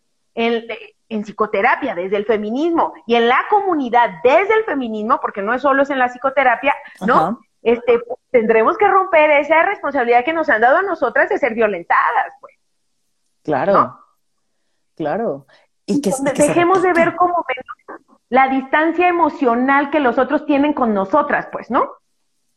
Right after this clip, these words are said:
Speaker 2: Ujú. Ujú. Y, eh,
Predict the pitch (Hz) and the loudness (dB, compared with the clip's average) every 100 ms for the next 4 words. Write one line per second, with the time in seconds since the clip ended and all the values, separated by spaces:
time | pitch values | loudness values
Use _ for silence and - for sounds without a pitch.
0 | _ _ _ _ _ _ _ 190 185 196 | _ _ _ _ _ _ _ -8 -4 -4
1 | 165 160 _ _ _ _ _ _ _ _ | -4 -10 _ _ _ _ _ _ _ _
2 | - 190 202 202 170 160 _ _ _ _ | -14 -12 -10 -10 -10 -14 _ _ _ _
3 | _ _ _ _ _ _ - - _ - | _ _ _ _ _ _ -20 -20 _ -10
4 | - _ _ 170 | -10 _ _ -18